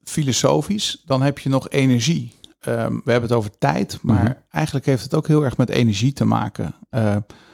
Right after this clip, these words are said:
Speaker 1: voor de een is het de avond, voor de ander is het de
Speaker 2: Ja.
Speaker 1: nacht,
Speaker 2: Ja.
Speaker 1: voor de ander is het de ochtend.
Speaker 2: Ja.
Speaker 1: Eh, misschien ook voor mensen voor de middag, maar die hoor ik niet zo vaak.
Speaker 2: Nee.
Speaker 1: We hebben het vaak over ochtend- en avondmensen. Hoe kijk jij naar energie en management
Speaker 2: Mhm.
Speaker 1: van dat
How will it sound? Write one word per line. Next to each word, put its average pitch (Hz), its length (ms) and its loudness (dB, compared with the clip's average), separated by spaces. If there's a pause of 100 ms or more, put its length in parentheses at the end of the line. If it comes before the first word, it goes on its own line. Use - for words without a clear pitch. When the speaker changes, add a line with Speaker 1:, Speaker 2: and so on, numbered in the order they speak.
(280)
Speaker 1:
voor - 240 2
de - 160 -2
een 147 160 4
is 127 140 4
het - 280 -4
de 127 180 0
avond, 127 560 0
voor 135 200 -4
de 113 60 2
ander 127 220 2
is 113 100 0
het 117 140 -4
de 123 60 2
Speaker 2:
Ja. 117 60 4
Speaker 1:
nacht, 139 600 2
Speaker 2:
Ja. 110 120 -4
Speaker 1:
voor 139 140 0
de 117 60 4
ander 127 300 2
is 120 120 0
het 113 120 -6
de - 120 0
ochtend. - 580 -4 (100)
Speaker 2:
Ja. 110 200 -4 (460)
Speaker 1:
Eh, - 180 -12
misschien 117 400 0
ook 120 100 0
voor 123 140 -6
mensen 113 240 -4
voor 113 80 -6
de 110 60 -6
middag, 120 260 -2
maar 135 100 2
die 117 100 6
hoor 123 160 4
ik 143 60 2
niet 147 120 4
zo 131 80 -6
vaak. 151 220 2
Speaker 2:
Nee. 156 100 4
Speaker 1:
We 143 60 2
hebben 120 180 4
het - 80 2
vaak - 240 0
over 117 160 0
ochtend- 123 360 -2
en 117 140 0
avondmensen. 156 720 2 (360)
Hoe 160 180 0
kijk 160 280 0
jij 147 220 2
naar 135 120 2
energie 127 640 0
en 117 180 -2
management 123 580 2
Speaker 2:
Mhm. - 80 -10
Speaker 1:
van 113 260 2
dat 139 340 -2